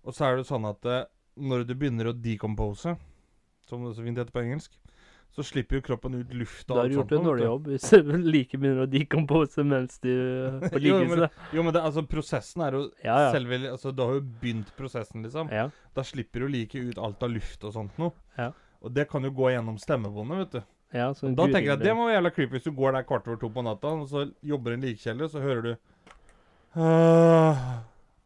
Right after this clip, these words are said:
Speaker 2: Ja.
Speaker 1: Jeg tenker, ja, det må være jævlig creepy.
Speaker 2: Men så er det liksom, og så er det ofte sånn der likhus da, hvorfor jobber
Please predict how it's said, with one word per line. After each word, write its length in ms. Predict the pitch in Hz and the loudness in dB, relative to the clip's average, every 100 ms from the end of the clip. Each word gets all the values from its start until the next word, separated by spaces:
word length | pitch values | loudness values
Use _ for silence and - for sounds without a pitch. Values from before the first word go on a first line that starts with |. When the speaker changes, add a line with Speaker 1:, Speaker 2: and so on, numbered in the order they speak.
| _ - | _ -2
Speaker 2:
Ja. 240 | 117 135 156 - | 4 4 2 -4
Speaker 1:
Jeg 100 | - | -6
tenker, 260 | 147 139 151 | -4 -2 0
ja, 160 | 160 185 - | 2 2 -2
det 280 | 131 160 196 | 0 2 4
må 80 | 214 | 0
være 160 | 226 | 2
jævlig 280 | 185 127 131 | 2 2 0
creepy. 280 | 190 196 107 - - - _ - | -2 -4 -6 -8 -14 -14 _ -2
Speaker 2:
Men 80 | 147 | 2
så 140 | 143 | 10
er 80 | 226 | 10
det 80 | 214 | 10
liksom, 240 | 175 190 185 180 175 | 8 6 4 0 -2
og 60 | - | 2
så 80 | 190 | 4
er 140 | 170 | 6
det 40 | 175 | 4
ofte 240 | - - | 2 0
sånn 140 | 147 151 | 0 2
der 220 | 139 127 | 2 2
likhus 480 | 131 165 131 - 147 | 2 2 0 -2 -2
da, 140 | - 151 | 0 2
hvorfor 300 | 139 117 135 | 2 0 0
jobber 240 | 165 117 | 0 -2